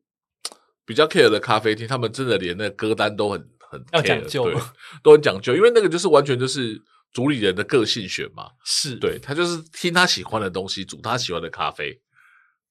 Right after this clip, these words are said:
Speaker 1: 对。
Speaker 2: 好，诶，我，听众朋友可以自己想一下，就是什么东西会让你觉得扣分？<laughs> 是音乐的部分吗？然后对于我来说，诶，服务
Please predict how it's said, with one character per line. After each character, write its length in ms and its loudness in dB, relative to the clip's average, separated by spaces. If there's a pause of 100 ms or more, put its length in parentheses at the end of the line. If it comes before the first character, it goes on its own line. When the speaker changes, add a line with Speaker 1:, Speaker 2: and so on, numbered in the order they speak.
(120)
Speaker 1:
对。 120 -20
Speaker 2:
好， 380 -8 (320)
诶， 160 -6 (100)
我， 240 0 (200)
听 120 2
众 140 4
朋 80 8
友 100 6
可 60 2
以 60 4
自 100 -4
己 80 2
想 260 -2
一 40 -12
下， 180 2
就 100 -4
是 360 -4
什 160 0
么 40 -2
东 140 4
西 100 4
会 80 6
让 160 6
你 60 0
觉 100 -2
得 120 0
扣 340 0
分？ 280 -12
<laughs> 140 -8 (680)
是 540 2
音 220 4
乐 140 6
的 100 2
部 160 -4
分 120 4
吗？ 160 6
然 120 6
后 100 6
对 160 6
于 60 4
我 160 8
来 160 6
说， 180 4
诶， 100 6
服 160 -2
务 120 2